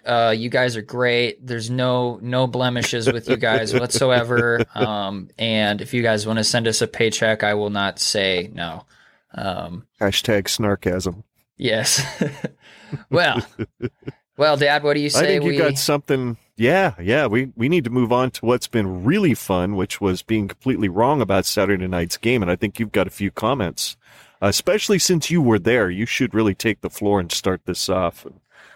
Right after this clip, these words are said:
Speaker 2: let everybody know what you saw through your point of view up there in the stands. I don't know what section you were sitting in, uh, so I'll be curious to find that out, too.
Speaker 1: Husker Nation, we did it. We pulled off the win.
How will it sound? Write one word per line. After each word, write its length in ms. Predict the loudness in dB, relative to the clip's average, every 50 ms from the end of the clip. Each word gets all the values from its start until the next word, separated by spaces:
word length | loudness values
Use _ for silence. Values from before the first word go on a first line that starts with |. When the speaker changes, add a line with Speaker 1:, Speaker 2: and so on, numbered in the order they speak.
| -12 -4 0
Speaker 2:
let 120 | 2 2
everybody 400 | 4 2 2 2 2 2 2 2
know 200 | 2 2 2 4
what 180 | 2 2 0 0
you 100 | -2 -2
saw 300 | 0 0 0 2 2 0
through 220 | -2 -4 -8 -6
your 100 | -6 -6
point 300 | -6 -6 -6 -4 -4 -4
of 80 | -6 -6
view 280 | -4 -2 -2 -2 -2 -4 -6
up 160 | -6 -6 -4
there 180 | -4 -4 -2
in 80 | -4 -4
the 80 | -6 -6
stands. 380 | -8 -4 -2 -2 -2 0 0
I 60 | 0
don't 120 | 0 0 0
know 120 | 0 2
what 160 | 2 2 0
section 360 | 2 0 0 0 -2 -4 -6 -6
you 80 | -6
were 120 | -6 -6 -4
sitting 340 | -2 -2 -2 -2 -2 -2
in, 200 | -2 -2 -2 -4 -8 -16 _ -20 -20 -20 -20 _ _ _ -8 -2
uh, 160 | 0 0 0 0
so 160 | 0 0 0
I'll 40 | 0
be 60 | -2
curious 340 | -2 0 0 2 2 0 -2
to 60 | -2
find 220 | -2 -2 0 0
that 140 | 0 2 0
out, 240 | 0 -2 -4 -6 -6
too. 260 | -2 -2 -2 -2 -4 _ _ _ _ _ _ _ _ _ _ _ _ _ _ _ _ _ _ _ _ _ _ _ _ _ _ _ _ _ -6
Speaker 1:
Husker 300 | -4 -4 -2 0 0 0
Nation, 600 | 0 0 0 -2 -2 -2 0 0 -2 -4 -8 -10 _ _ _ _ _ _ _ _ _ _ _ _ _ _ _ _
we 180 | -10 -6 -4 -2
did 220 | 0 2 2 4
it. 260 | 2 2 0 -2 -10 -20 _ _ _ _ _ _ _
We 160 | -10 -10 -10
pulled 260 | -4 0 2 2 4 4
off 240 | 2 0 -2 -2
the 120 | -2 0 0
win. 440 | 2 2 2 2 2 0 -2 -6